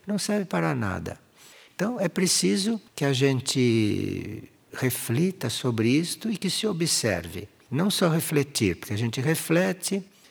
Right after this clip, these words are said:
compreende, mas precisa refletir e fazer, refletir e mudar. Aí que está o valor. Então nós podemos nos formar em muitas coisas e aproveitar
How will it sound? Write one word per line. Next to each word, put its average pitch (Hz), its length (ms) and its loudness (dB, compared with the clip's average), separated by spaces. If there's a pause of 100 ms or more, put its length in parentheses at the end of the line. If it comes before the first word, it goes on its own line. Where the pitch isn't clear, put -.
(180)
compreende, 175 880 4 (840)
mas 143 180 0
precisa 151 1300 2
refletir 175 1080 0
e 208 320 -4
fazer, 123 840 -2
refletir 147 640 0
e 156 80 4
mudar. 123 560 0 (400)
Aí 202 180 -2
que 214 100 -4
está 147 220 0
o 131 60 2
valor. 101 480 -2 (400)
Então 214 140 0
nós 226 160 2
podemos 160 360 2
nos 151 240 2
formar 127 600 2
em 127 80 2
muitas 147 560 -2
coisas - 720 -6 (360)
e 214 360 -2 (280)
aproveitar 151 800 0